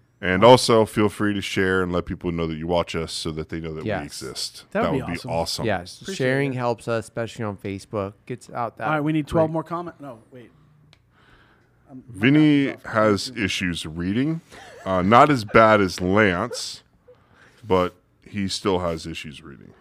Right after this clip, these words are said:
Speaker 3: Wow,
Speaker 1: So.
Speaker 3: this is funny. <laughs> Three hundred twenty-nine comments. As of this one, by the way.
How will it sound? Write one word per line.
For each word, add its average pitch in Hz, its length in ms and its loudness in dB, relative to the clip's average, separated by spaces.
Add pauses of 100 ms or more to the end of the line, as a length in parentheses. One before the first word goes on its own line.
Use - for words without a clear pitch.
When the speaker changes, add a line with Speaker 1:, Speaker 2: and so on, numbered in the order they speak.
(440)
Speaker 3:
Wow, - 100 -18
Speaker 1:
So. - 200 -12
Speaker 3:
this 65 260 -12
is 139 80 -10
funny. 104 260 -12 (240)
<laughs> - 240 -20
Three 135 180 -10
hundred 131 260 -10
twenty-nine 123 480 -12
comments. 113 580 -16 (760)
As 127 200 -6
of 123 140 -10
this 127 240 -8
one, 110 160 -12
by 104 160 -12
the 104 100 -16
way. 107 260 -14